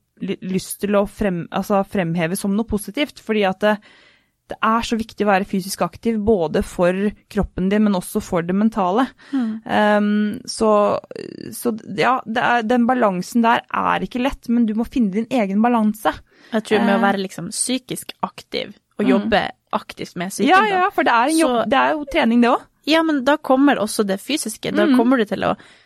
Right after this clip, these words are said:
Speaker 2: få det bedre. Du tar aktive valg som gjør at du føler deg bra.
Speaker 1: Mm.
Speaker 2: Så jeg tror liksom at, eh, enten ene eller andre veien så, så handler det om at man finner en, en retning da, som gjør at man føler seg bra.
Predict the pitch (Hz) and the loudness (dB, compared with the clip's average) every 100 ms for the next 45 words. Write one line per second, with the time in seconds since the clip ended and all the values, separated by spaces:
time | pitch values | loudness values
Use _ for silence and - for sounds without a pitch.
0 | _ _ - - 233 196 196 208 180 196 | _ _ -8 0 2 2 2 2 0 -4
1 | 202 - 208 185 196 - 180 185 196 196 | -4 2 2 2 -4 -6 -4 0 2 0
2 | - 196 190 208 - 190 202 196 262 320 | -4 -6 -4 -6 -4 -4 -2 0 2 2
3 | 302 254 247 233 220 196 185 185 196 - | 2 2 2 2 0 0 -4 -8 -6 -6
4 | - - - - _ _ _ _ _ - | -6 -6 -18 -20 _ _ _ _ _ -14
5 | 571 117 107 - 226 220 208 190 202 214 | -10 -10 -8 -2 -2 0 -2 -2 0 2
6 | 208 185 190 190 190 196 190 196 - 196 | 2 0 0 0 2 2 2 0 -2 -2
7 | - 62 - - 202 202 196 190 185 190 | 0 -4 -6 -6 -2 0 -2 -2 -4 -6
8 | 190 190 185 180 185 - - 196 185 185 | -6 -6 -6 -8 -10 -14 -6 -4 -2 -2
9 | 190 180 185 180 180 - - - - _ | -4 -4 -4 -4 -4 -6 -8 -14 -20 _
10 | - 190 220 - - 226 214 180 - - | -2 0 0 -2 -2 2 2 0 -4 -4
11 | 190 185 190 185 - 180 185 202 196 190 | -4 0 0 -2 -4 -6 -6 -4 -2 -2
12 | 196 190 220 | -4 -2 0